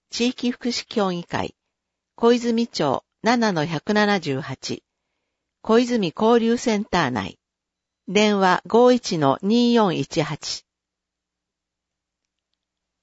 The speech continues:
令和三年度の事業予定。脇の島地域福祉協議会。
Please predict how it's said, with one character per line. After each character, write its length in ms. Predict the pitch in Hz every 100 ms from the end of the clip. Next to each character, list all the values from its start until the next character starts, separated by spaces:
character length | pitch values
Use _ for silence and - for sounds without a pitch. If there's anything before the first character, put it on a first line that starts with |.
| _ _ 202
令 260 | 233 262
和 140 | 262 269
三 300 | 269 247 233
年 200 | 233 175
度 140 | 139
の 180 | 127 117
事 180 | 147 180
業 260 | 220 220
予 140 | 214 233
定。 320 | - 98 - _ _ _ _ _ _ _ _ _ _ _ _
脇 260 | 190 202 262
の 140 | 277
島 380 | - 202 151 -
地 220 | - 247
域 200 | 247 233
福 200 | 214 -
祉 180 | 220 -
協 220 | 202 180
議 120 | 165
会。 300 | - 117 -